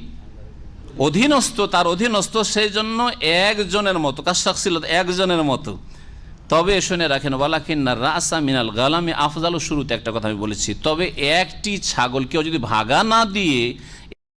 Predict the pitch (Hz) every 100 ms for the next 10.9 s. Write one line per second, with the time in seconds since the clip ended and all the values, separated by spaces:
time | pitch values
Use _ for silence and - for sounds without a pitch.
0 | _ _ 143 135 139 156 160 180 214 165
1 | 147 156 160 160 180 214 294 - - -
2 | - - 139 147 156 139 135 120 151 147
3 | 151 147 160 190 208 208 - - - -
4 | 127 143 147 151 151 147 147 131 143 139
5 | 131 120 123 117 120 - 135 156 175 185
6 | 151 135 117 117 120 127 139 117 107 107
7 | 113 170 151 107 - 156 131 113 131 165
8 | 160 135 110 104 113 113 101 107 104 123
9 | 165 113 127 120 151 123 - 135 123 139
10 | 127 113 107 107 92 110 147 185